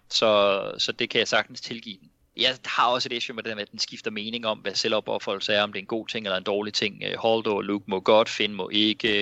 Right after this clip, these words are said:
Øh, jeg, jeg, I'm, I'm very confused over mange af de her ting. Så der er noget generelt budskab i den her film. Jeg, øh, jeg, jeg, der, der simpelthen stadigvæk mudrer for mig, uanset hvor meget vi har talt om det og prøvet at få, få forklaret herunder. Men jeg synes stadig, der er masser godt.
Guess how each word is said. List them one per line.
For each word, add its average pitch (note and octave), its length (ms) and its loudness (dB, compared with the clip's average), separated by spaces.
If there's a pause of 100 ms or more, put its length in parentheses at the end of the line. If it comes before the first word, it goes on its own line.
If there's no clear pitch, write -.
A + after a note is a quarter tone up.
(280)
Øh, F#2 80 -8 (500)
jeg, F2 120 -8 (120)
jeg, A2 220 2 (240)
I'm, A2 420 0
I'm A2 180 -2
very A2 140 2
confused - 640 -12
over G2+ 160 0
mange F#2+ 200 -2
af G2+ 60 -6
de A2 120 -8
her G2+ 60 -6
ting. G2+ 240 -4 (540)
Så - 140 2
der B2+ 160 2
er C#3+ 120 0
noget D#3 280 0
generelt B2 400 -4
budskab A2+ 400 -6
i - 40 -10
den G#2 100 -16
her G2+ 80 -10
film. - 200 -10 (200)
Jeg, F#2 380 2
øh, G1+ 540 -6 (680)
jeg, G#2+ 160 -2 (240)
jeg, G#2+ 100 -2 (180)
der, A2 160 0 (100)
der G#2 60 -10
simpelthen G#2 420 -2
stadigvæk G#2+ 300 0
mudrer G#2+ 300 2
for G#2 160 2
mig, G#2+ 120 -4
uanset A#2+ 560 0
hvor G2 100 -8
meget F#2+ 240 2
vi G#2 80 -2
har G2 160 -4
talt G#2 300 -2
om F#2+ 160 -10
det G#2 100 -10
og G2 160 -8
prøvet G2 280 -2
at F#2+ 60 -4
få, G2 280 -6
få - 180 -14
forklaret G2+ 380 0
herunder. G2+ 300 -8
Men G#2+ 120 -12
jeg A#2+ 100 0
synes - 100 -8
stadig, C#3+ 220 4
der C#3+ 60 4
er C3 40 2
masser A#2+ 260 -2
godt. G#2+ 220 -4